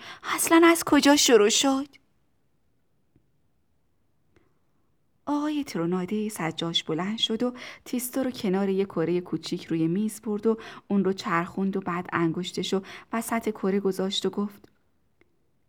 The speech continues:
«این صحرا رو می‌بینی؟ اینجا همونجاست.»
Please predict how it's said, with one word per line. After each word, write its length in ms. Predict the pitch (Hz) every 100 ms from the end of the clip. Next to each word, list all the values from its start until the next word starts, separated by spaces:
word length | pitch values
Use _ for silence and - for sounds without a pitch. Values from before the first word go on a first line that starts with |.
| _
«این 180 | 214 277
صحرا 460 | - 247 208 240 254
رو 120 | 262
می‌بینی؟ 840 | 269 277 226 214 208 208 208 208 - _ _ _
اینجا 720 | - 202 202 196 220 233 226
همونجاست.» 1300 | 240 262 247 247 175 135 180 147 - - - - -